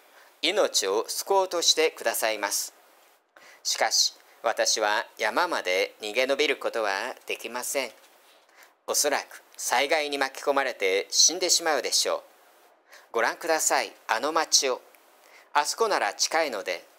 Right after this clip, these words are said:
逃げていけると思います。あれは小さな町です。あそこへ逃げさせてください。あれはほんの小さな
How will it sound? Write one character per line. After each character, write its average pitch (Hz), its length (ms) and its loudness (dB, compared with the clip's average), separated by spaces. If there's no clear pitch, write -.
逃 117 120 -2
げ 143 140 4
て 110 100 -2
い 95 60 -4
け 113 120 0
る 104 100 -4
と 101 100 -2
思 95 120 -4
い 95 120 -8
ま 95 120 -4
す。 - 220 -6
あ 110 80 2
れ 101 80 -2
は 95 140 2
小 156 240 2
さ 107 160 -4
な 101 100 -4
町 98 340 -4
で 101 140 -6
す。 - 180 -12
あ 107 120 0
そ - 160 -6
こ 117 140 4
へ 104 340 0
逃 113 100 -4
げ 131 140 2
さ 131 140 -4
せ 123 160 -6
て 135 140 -6
く - 100 -14
だ 123 120 -6
さ 127 240 -6
い。 113 100 -12
あ 110 60 4
れ 101 80 0
は 98 120 4
ほ - 220 -6
ん 202 80 -2
の 131 100 -2
小 - 280 2
さ 120 160 0
な 95 300 0